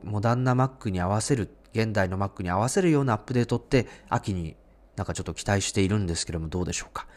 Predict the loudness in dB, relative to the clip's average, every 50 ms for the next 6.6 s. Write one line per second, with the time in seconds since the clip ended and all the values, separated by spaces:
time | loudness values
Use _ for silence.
0 | -20 -20 -20 -18 -10 -6 -4 -2 4 4 4 4 2 -6 -18 -20 -20 -10 -2 2
1 | 2 2 2 2 2 2 2 2 -2 -16 -12 _ 0 0 2 0 0 -4 -4 -6
2 | -6 -6 -6 -6 -2 2 2 4 4 4 2 2 0 0 4 4 4 4 4 0
3 | 2 4 4 4 4 4 4 4 6 6 6 6 6 6 6 6 6 6 4 2
4 | 0 2 4 6 6 6 4 2 2 2 0 0 0 0 0 -2 0 2 2 2
5 | 2 2 0 0 2 2 0 0 0 0 -2 -2 -2 -4 -4 -2 -2 -2 -2 -2
6 | -2 -2 0 0 0 0 2 2 0 0 -2